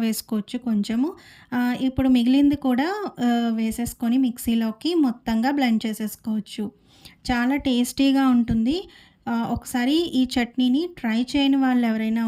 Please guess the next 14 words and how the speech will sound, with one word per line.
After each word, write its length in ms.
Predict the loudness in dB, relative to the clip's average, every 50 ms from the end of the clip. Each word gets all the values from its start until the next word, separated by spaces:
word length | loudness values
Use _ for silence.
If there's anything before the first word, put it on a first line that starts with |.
| -2
ఉంటే 220 | -2 -2 -4 -4 -6 -6 -6 -6
ట్రై 200 | -4 -4 -4 -4 -4 -2
చేయండి. 320 | -2 0 0 0 0 0
చాలా 260 | 0 -2 -4 -6 -8 -8 -6 -6
సింపుల్గా, 480 | -6 -6 -4 -2 -2 -2 -2 -2 -2 -2 0 0
చాలా 180 | 0 0 0 -2 -2
టేస్టీగా 480 | -2 -2 -4 -4 -2 -2 0 2 2 2 0
అయితే 180 | 0 -2 -4 -2 -2 0
ఉంటుంది. 360 | 0 0 0 -2 -2 0 0 0 0 2
పోపు 280 | 0 2 2 0 -2 -4 0 0
కూడా 160 | 2 4 4 2 2
అవసరం 360 | 0 -2 -2 -4 -2 -2 -2 0 0
లేదండి. 440 | 0 0 0 -2 -4 -2 -2 -2 -2 -4 -6 -14 -20 -20 -20 -20 _ -6 -4 0
మా 80 | 0